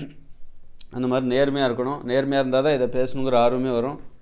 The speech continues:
பண விஷயத்துல நேர்மையா இருக்கணும், உறவுகளிடம் உண்மையா இருக்கணும். இப்படி ப-, இந்த மாதிரியான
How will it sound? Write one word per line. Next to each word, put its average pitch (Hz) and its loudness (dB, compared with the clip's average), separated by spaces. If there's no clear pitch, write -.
பண 135 2
விஷயத்துல 127 -4
நேர்மையா 127 0
இருக்கணும், 123 -4
உறவுகளிடம் 135 0
உண்மையா 127 0
இருக்கணும். 120 -6
இப்படி 139 -6
ப-, 131 0
இந்த 127 0
மாதிரியான 156 0